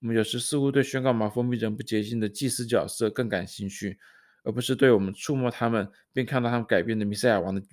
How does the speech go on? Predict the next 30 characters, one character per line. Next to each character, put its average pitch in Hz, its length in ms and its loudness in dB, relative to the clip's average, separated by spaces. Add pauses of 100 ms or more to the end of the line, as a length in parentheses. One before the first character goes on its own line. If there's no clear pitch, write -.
(100)
权 107 220 -4
柄 98 160 -6
更 107 160 -6
感 90 180 -2
兴 90 220 -8
趣。 - 320 -12 (840)
但 127 160 6
如 120 100 2
果 113 360 6 (160)
弥 113 100 -8
赛 135 140 4
亚 107 160 6
当 127 180 0
初 127 240 -6
触 123 260 -6
摸 113 140 0
了 110 60 2
我 95 260 -4
们， 82 180 -10 (440)
我 113 80 -4
们 110 240 -2
如 113 120 0
今 120 200 -2
也 110 100 -4
可 - 140 -2
以 101 60 2
触 - 260 -8
摸 104 180 0
别 95 240 0
人。 82 220 -2